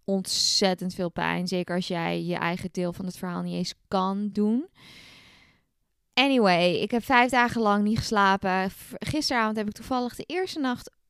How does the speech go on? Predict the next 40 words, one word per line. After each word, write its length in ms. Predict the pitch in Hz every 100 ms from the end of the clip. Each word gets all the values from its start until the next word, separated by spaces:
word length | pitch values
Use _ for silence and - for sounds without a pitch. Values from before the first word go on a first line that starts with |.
| -
een 60 | 220
goede 320 | - 330 320
nacht 260 | 220 220
gedraaid. 680 | - 180 180 185 214 359 -
Alleen 500 | 220 220 208 208 196
toevallig 400 | - 214 214 196
werd 180 | 196 185
ik 100 | 180
uiteraard 480 | - 196 202 185 180
natuurlijk 380 | 190 185 180 185
weer 140 | 180
om 120 | 175 185
het, 140 | -
om 220 | 185 185
de, 100 | 190 - -
voor 160 | - 233
de 100 | - -
kers 300 | 285 294 302
op 80 |
de 140 | 262 240
taart 320 | 233 220 220
werd 120 | 220
ik 80 | 208
vandaag 340 | 233 214 214
ongesteld. 680 | 214 202 190 - 185 185 196 - - - -
Dus 120 | 240
het 100 | 247
lijkt 260 | 262 254 247
wel, 360 | 247 240 233 - - - 196
zoals 340 | 208 226 220
ik 100 | 226
altijd 220 | 220 220
zeg, 120 | - 214
"When 260 | 196 202
it 80 | 202 185
rains, 300 | 196 196 202
it 120 | 185
pours." 500 | - 190 185 190 196
Maar 380 | 196 190 190 -
dat, 180 | 214